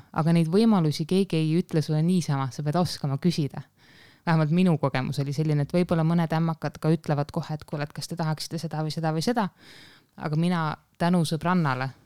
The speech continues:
kes ise töötab arstina kliinikumis, <laughs> sain seda teada.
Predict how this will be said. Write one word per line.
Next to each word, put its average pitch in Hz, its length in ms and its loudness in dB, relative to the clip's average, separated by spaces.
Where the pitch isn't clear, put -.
kes 151 260 -6
ise 151 180 -2
töötab 151 400 -4
arstina 147 460 -2
kliinikumis, 156 680 0
<laughs> 147 220 -4
sain 151 280 2
seda 143 180 -4
teada. 139 400 -4